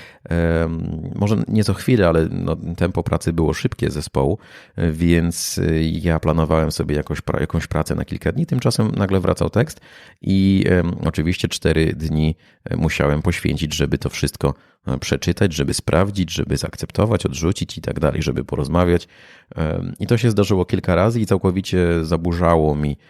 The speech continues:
em, pracę nad innymi projektami, no bo właśnie,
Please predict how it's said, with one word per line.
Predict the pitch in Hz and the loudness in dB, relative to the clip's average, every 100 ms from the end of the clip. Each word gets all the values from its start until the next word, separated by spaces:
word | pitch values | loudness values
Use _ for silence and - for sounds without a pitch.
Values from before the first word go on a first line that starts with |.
| _ - | _ -10
em, | - 76 80 78 76 80 | -6 -2 -2 0 0 2
pracę | 80 80 | 0 2
nad | 85 - | 0 0
innymi | 73 71 71 | -2 -2 -2
projektami, | - 71 - - 71 71 | -2 -2 -2 -2 0 0
no | - | -2
bo | 101 82 | -2 -2
właśnie, | 80 - 73 | -2 0 -4